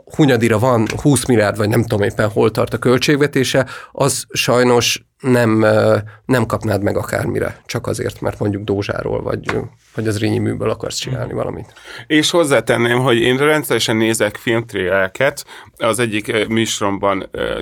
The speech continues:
Speaker 2: Twitch-en, és ott feljött a, nem tudok róla semmit, mert szégyellem, nem néztem utána, de van egy Petőfi akciófilm készülőben.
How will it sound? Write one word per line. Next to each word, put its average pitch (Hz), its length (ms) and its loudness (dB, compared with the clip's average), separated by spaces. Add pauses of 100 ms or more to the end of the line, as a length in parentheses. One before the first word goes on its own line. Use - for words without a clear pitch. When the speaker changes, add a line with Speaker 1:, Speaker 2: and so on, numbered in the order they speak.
(120)
Speaker 2:
Twitch-en, 127 340 -4
és 131 160 -4
ott 113 120 -4 (400)
feljött 160 580 0
a, 117 200 2 (120)
nem 160 240 0
tudok 117 260 0
róla 113 180 4
semmit, 107 360 -2
mert 104 160 -4
szégyellem, 127 320 2
nem 101 180 2
néztem 101 380 -2
utána, 98 260 -2
de 104 80 0
van 170 360 0
egy 110 260 0 (520)
Petőfi 139 800 2
akciófilm 104 880 0
készülőben. 104 1000 0